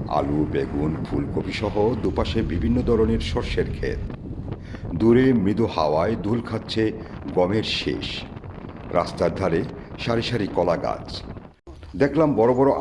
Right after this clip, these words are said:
আম গাছে কাঁচা আম ঝুলে আছে। খালের ধার দিয়ে ছুটে যাচ্ছে গরুর গাড়ি, ছায়া ঢাকা পথে চলছে সিএনজি চালিত অটো,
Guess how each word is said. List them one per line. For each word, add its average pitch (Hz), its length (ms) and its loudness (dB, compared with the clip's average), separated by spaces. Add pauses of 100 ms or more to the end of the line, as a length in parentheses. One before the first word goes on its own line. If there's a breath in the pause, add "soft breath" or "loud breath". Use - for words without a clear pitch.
আম 117 140 4
গাছে 123 400 2
কাঁচা 123 380 0
আম 90 320 0
ঝুলে 85 320 2
আছে। - 280 -6 (520)
খালের 123 380 4
ধার 107 280 2
দিয়ে 123 240 4
ছুটে 104 260 0
যাচ্ছে 101 360 2
গরুর 76 340 0
গাড়ি, 92 280 2 (600)
ছায়া 98 300 2
ঢাকা 101 320 0
পথে 87 240 2
চলছে 98 440 0
সিএনজি 80 480 0
চালিত 80 360 -2
অটো, 85 440 0